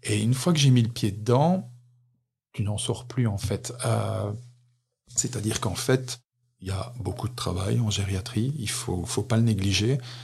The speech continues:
Il y a vraiment pas mal. C'est parfois, ça prend parfois un peu de temps à se lancer.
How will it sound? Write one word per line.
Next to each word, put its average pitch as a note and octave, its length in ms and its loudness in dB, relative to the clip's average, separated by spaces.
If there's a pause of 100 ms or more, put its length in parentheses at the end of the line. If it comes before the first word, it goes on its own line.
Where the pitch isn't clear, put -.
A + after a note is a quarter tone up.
(160)
Il F#2+ 80 -6
y F#2+ 40 -2
a G2 100 2
vraiment A2 360 6
pas A2 140 2
mal. G#2+ 240 6
C'est B2 160 0
parfois, A2+ 460 0
ça - 100 0
prend A#2 140 0
parfois A#2 260 2
un A#2+ 80 2
peu C#3+ 120 2
de C3+ 40 -2
temps D3 220 2
à C3 40 6
se - 140 0
lancer. E3 540 4